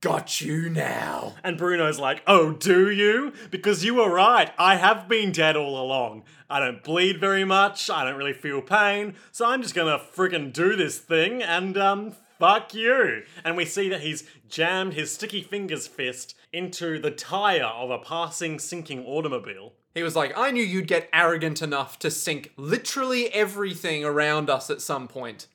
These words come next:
Speaker 1: including signs, people,
Speaker 2: What a
Speaker 1: cars."
Speaker 2: Oh, Cars is here. He's back from space.
Speaker 1: He punches the tire on Cars'
Speaker 2: I have a
Speaker 1: face.
Speaker 2: question.
Speaker 1: Yes.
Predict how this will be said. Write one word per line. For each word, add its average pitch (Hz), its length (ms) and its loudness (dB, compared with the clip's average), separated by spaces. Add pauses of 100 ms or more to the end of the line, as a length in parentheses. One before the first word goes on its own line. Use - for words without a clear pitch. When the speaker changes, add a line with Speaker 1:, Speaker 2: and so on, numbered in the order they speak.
(100)
Speaker 1:
including 185 800 -4 (220)
signs, 262 800 -2 (160)
people, 185 560 -6 (240)
Speaker 2:
What 226 160 2
a 175 60 8
Speaker 1:
cars." 160 680 2 (240)
Speaker 2:
Oh, 139 160 -14
Cars 135 520 -2
is 117 140 -10
here. 107 340 -12
He's 113 160 -8
back 190 260 0
from 127 180 -12
space. - 600 -2
Speaker 1:
He 156 100 -6
punches 170 480 -4
the 156 140 -8
tire 156 560 -2
on 135 140 -6
Cars' 147 340 -10
Speaker 2:
I 214 140 4
have 269 120 4
a 247 40 8
Speaker 1:
face. 247 100 -2
Speaker 2:
question. 139 480 -2
Speaker 1:
Yes. 147 400 -4